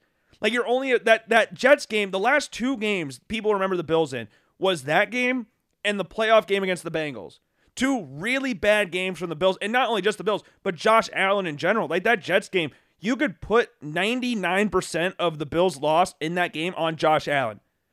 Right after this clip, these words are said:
As we talked about after the game, the Jets were religiously playing in thirteen personnel. That's three tight ends and one running back.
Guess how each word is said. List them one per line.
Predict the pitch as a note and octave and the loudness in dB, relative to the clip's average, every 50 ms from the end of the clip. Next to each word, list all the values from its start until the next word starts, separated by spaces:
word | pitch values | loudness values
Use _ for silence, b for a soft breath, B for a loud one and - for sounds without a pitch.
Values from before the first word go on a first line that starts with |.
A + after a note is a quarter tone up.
| b b b b | b b b b
As | - G#3+ A3 A3 | 2 2 2 2
we | A#3+ | -2
talked | F#3 - G#3+ G#3+ G#3 | 0 4 4 6 6
about | G#3 G#3+ E3+ | 6 6 6
after | F3 G3 F#3 F#3 | 6 4 2 2
the | F3+ | 0
game, | F3+ G3 F#3+ D#3+ | 0 0 0 0
the | D#3 | 0
Jets | D#3 F#3+ G#3 G#3+ - | 0 2 0 2 2
were | A3 G#3 | 2 0
religiously | F#3+ F#3 E3 F3 F#3+ F3+ - - F#3 E3 | 2 0 -2 -2 -4 -6 -4 -4 -4 -4
playing | - - F#3 F3+ F3 | -2 -2 -2 0 0
in | D#3 D3 | -2 -4
thirteen | - E3+ E3 - - D#3 D3+ | -4 -4 -4 -4 -6 -10 -6
personnel. | C#3+ E3 E3 - F3 F#3 D#3 | -4 -4 -4 -2 -2 -2 -2
That's | C3 B2+ - | -2 -4 -6
three | - E3+ F#3+ G3+ | -6 -6 -6 -4
tight | G3 G3+ F#3+ F#3 | -2 2 2 4
ends | F#3 F#3 E3 | 4 2 0
and | E3 | -2
one | E3+ F3 E3+ | -2 0 0
running | E3+ F3 E3+ D#3+ C#3+ | 0 0 0 -2 -4
back. | C3 A2+ G#2 - | -6 -8 -8 -10